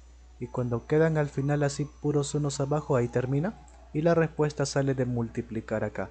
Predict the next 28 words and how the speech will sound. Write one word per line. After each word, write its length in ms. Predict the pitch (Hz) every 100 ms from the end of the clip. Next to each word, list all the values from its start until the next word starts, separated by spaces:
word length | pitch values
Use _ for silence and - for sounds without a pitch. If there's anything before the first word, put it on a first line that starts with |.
| - - - - - -
Dos 500 | 117 123 127 135 135
por 300 | - 120 120
dos, 240 | 123 120 -
cuatro 480 | - 135 135 139
por 240 | - 110 113
dos, 240 | 120 -
ocho 340 | 143 143 151 143
por 200 | 110 120
dos, 180 | 127
dieciséis, 960 | 127 120 - 107 - 147 147 151 160 - - - -
por 220 | 113 110
dos, 220 | 120 127 -
treinta 420 | 120 113 113 110
y 80 | 113
dos. 400 | 139 180 - - - - - - - -
Y 220 | - 151 165
treinta 580 | - 139 139 139 127
y 60 | 120
dos 380 | 120 127 135 -
por 320 | - 113 113
cinco 580 | - - 143 139 - 165
sería 500 | - 107 104 113 139
ciento 540 | 139 - 95 95 104
sesenta. 800 | 101 107 - - 180 131 - 95 - - - - - - - - - - - - - - - - - - - - - - - - - - - -
Y 160 | 185 175
esta 300 | 147 - 151
sería 380 | - 123 135 127
entonces 580 | 120 127 131 147 -